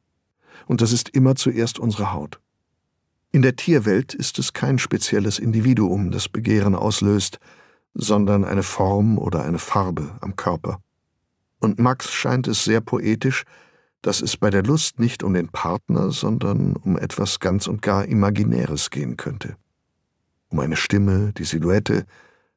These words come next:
ein Lächeln, die Wärme einer Hand. Da ist diese ganz besondere Linie an ihrem Hals, die Fältchen neben ihren Mundwinkeln, wenn sie lächelt.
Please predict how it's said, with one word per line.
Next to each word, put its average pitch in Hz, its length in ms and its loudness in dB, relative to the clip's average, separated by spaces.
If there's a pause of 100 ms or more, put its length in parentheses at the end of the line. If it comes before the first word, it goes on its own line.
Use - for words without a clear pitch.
(220)
ein 92 140 -2
Lächeln, 95 500 2
die 101 220 0
Wärme 95 360 2
einer 101 260 -2
Hand. 95 360 -2 (1400)
Da - 80 0
ist 98 220 0
diese 120 180 4
ganz 127 220 2
besondere 120 400 2
Linie 107 460 2
an 95 120 0
ihrem 90 260 0
Hals, - 540 -4 (500)
die - 60 -4
Fältchen - 640 0
neben 87 300 0
ihren 95 260 0
Mundwinkeln, 101 640 2
wenn 92 120 0
sie 95 100 0
lächelt. 95 460 0